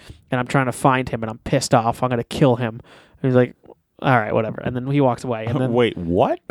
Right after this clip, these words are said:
Speaker 1: Yes. <laughs> This kid who has a chin that looks like a butt.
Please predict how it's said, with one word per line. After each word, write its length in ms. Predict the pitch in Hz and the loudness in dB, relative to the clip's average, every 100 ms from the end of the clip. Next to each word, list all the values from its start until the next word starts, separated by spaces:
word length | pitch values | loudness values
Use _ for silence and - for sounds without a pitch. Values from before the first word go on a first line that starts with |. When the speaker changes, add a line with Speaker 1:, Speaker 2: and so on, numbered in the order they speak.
| - | -2
Speaker 1:
Yes. 380 | 151 - - - | -2 -2 -12 -6
<laughs> 40 | - - 330 - - - - - - - - _ _ _ - - - _ - | -4 0 -2 -4 -18 -4 -4 0 -2 0 -4 _ _ _ -20 -20 -20 _ -4
This 160 | 147 | -2
kid 340 | - - 233 226 | -2 0 2 2
who 360 | 214 196 175 | 2 4 4
has 180 | 170 160 | 2 2
a 220 | 147 135 - _ _ | 2 2 -2 _ _
chin 380 | - 208 220 233 | -2 0 0 0
that 120 | 190 | 0
looks 220 | 165 170 | 2 0
like 120 | 180 160 | 0 0
a 80 | |
butt. 380 | 139 131 135 117 | -2 0 -2 -2